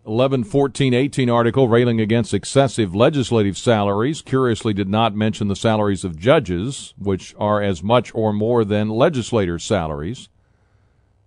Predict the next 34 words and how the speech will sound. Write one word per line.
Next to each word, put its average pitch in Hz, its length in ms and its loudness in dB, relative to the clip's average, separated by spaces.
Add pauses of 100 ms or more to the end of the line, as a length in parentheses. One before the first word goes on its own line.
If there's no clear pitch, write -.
(400)
For 107 200 -2
example, 110 420 0
Judge 101 300 0
McCuskey's 107 640 0
receiving 104 420 0
approximately 104 560 -2
four 110 240 0
hundred 101 220 -2
thousand 110 380 0
a 95 40 -2
year 95 320 -2
or 95 240 -4
thirty-three 104 480 -2
thousand 98 420 0
a 85 60 -6
month. 110 320 -2
Maybe 95 220 -2
he 95 120 -4
can 87 220 -8
comment 90 400 -8
later. 92 320 -2
We'll, 87 300 -6
we'll 98 160 -4
have 95 180 -4
Jim 107 400 -8
address 139 360 -6
that. 73 220 -10 (960)
And 110 80 -4
I'm 117 80 0
also 180 320 2
looking 123 380 0
at 107 100 -2
some 185 280 0
point, 107 480 -4